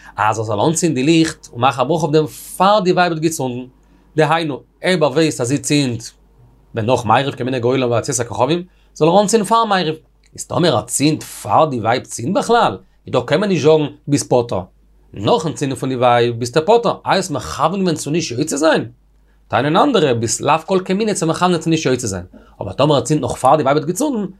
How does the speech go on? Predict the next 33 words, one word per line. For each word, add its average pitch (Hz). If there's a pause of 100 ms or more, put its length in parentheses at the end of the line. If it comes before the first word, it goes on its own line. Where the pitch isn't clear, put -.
(160)
קען 208
ער 202
לכולי 190
עלמא 175
צינדן 156
מיט 147
דער 143
ברכה. 101 (840)
זאגט 190
דער 190
מחבר 180
סעיף 160
דלת, 110
הנותר 175
ביום 156
השמיני 160
מן 147
השמן, 135
הצורך 156
לשיעור 139
הדלקה. 107 (600)
ביום 120
השמיני, 151
פרידיקע 160
נאכט, 113
קען 127
ער 120
אנצינדן, 120
ניצן, 123
פאר 123
די 117
קומענדיקע 123
נאכט. -